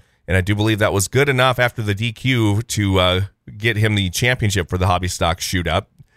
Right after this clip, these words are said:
Uh, Brad Orvidal finished in the fifth position. And then Alex Trushinsky, he passed half the cars in his, uh, Lightning Sprint feature race to win in that one. Dexter DeVergston finished in second.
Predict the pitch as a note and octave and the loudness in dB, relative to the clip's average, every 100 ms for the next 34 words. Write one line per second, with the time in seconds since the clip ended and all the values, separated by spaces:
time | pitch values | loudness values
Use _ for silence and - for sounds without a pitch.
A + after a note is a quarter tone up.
0 | _ _ _ _ - F#2 E2 A2+ A2+ A#2 | _ _ _ _ 0 2 4 4 4 2
1 | A2 G#2 A2+ A#2 C3 - G2 G2+ G2+ F#2+ | 2 0 0 -2 -2 -2 0 0 0 -2
2 | G#2 F#2 - G2 D#2+ F2+ A2 D3+ C#3+ - | 0 0 0 -2 0 0 0 -2 -4 -8
3 | _ _ _ _ - A#2 A2+ A#2+ C3+ B2+ | _ _ _ _ -2 2 2 4 2 0
4 | - B2+ D#3 E3 - D#3 F#3+ E3+ D#3 D3 | -4 -2 -2 -2 -4 -4 2 4 4 0
5 | - C#3 A#2+ - G#2+ A2+ A#2 C#3 C3 G#2+ | 0 0 0 -2 0 2 4 2 0 0
6 | G#2+ G#2+ A#2 A2 G#2+ G2+ G#2+ B2 G#2+ G#2 | 2 2 0 0 2 2 0 -2 -2 -4
7 | - G2+ - A2 F#2+ F#2 F#2 - G2 F#2+ | -4 -6 -4 -4 0 0 0 -2 0 2
8 | F#2+ G2 F2+ A2 G#2+ G#2 - G2+ G2+ G#2 | 2 2 2 0 0 -2 -4 -4 0 0
9 | G2+ - G#2 G#2 G#2+ G#2 G2+ - F2+ F#2 | -2 -2 0 0 0 0 0 -2 -4 -2
10 | - C3+ C3 C#3+ | 0 0 0 -2